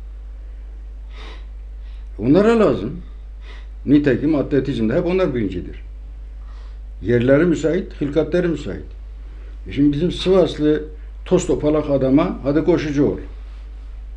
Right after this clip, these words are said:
O da pehlivan olur kardeşim ya. O da pehlivan olur yani. <coughs> Hulasa, evvela bir hedef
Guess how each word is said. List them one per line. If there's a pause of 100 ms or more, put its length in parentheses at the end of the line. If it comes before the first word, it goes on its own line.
(880)
O
da
pehlivan
olur
kardeşim
ya. (460)
O
da
pehlivan
olur
yani. (960)
<coughs> (3250)
Hulasa, (1120)
evvela
bir
hedef